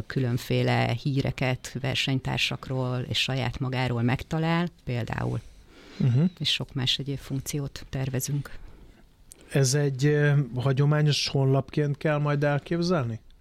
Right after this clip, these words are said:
Speaker 1: Ez a már most meglévő D M S szakmai honlapunknak az
Speaker 2: Mhm.
Speaker 1: úgymond továbbfejlesztése, igen.
Speaker 2: Mhm. Ö, m-, hogyan próbáljátok ösztönözni a vállalkozókat azon, hogy, hogy akkor,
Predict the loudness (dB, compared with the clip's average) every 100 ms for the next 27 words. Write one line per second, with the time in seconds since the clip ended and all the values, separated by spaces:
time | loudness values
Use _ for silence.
0 | -20 -16 -14 -14 -20 -12 -2 0 2 2
1 | 2 2 2 2 2 0 0 0 2 2
2 | 0 0 2 2 4 4 2 2 2 4
3 | 2 2 0 -4 -2 0 2 2 2 0
4 | 0 0 2 2 0 -2 0 0 4 4
5 | 2 -2 -2 -2 -4 -4 -4 -6 -8 -6
6 | -4 -4 -4 -4 -2 0 4 2 0 -16
7 | -20 -20 -20 -2 2 2 2 2 0 -6
8 | -12 -6 -2 2 4 4 4 4 4 2
9 | 0 0 0 -2 0 0 2 0 2 2
10 | 2 4 4 2 0 0 0 0 0 2
11 | 4 4 2 0 -10 -20 -20 -20 0 2
12 | 2 0 0